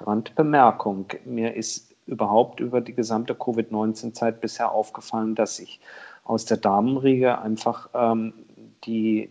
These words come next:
die Persönlichkeiten dort oder die Spielerinnen dort in ihrer Persönlichkeit mitunter weiterentwickelt haben. Wenn man,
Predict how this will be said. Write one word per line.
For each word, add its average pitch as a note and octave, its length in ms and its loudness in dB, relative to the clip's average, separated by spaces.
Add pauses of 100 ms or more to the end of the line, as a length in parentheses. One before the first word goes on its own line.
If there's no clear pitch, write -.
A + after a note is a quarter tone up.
die G#2 160 0
Persönlichkeiten A#2+ 1080 0
dort A#2+ 240 6
oder G#2 200 4
die G2 300 -4
Spielerinnen B2 720 0
dort A2+ 300 4
in A2 240 -4
ihrer G#2 220 2
Persönlichkeit G#2+ 760 -2
mitunter D3 460 0
weiterentwickelt C3 840 0
haben. A2 280 -2
Wenn G#2 140 -14
man, G#2 160 -10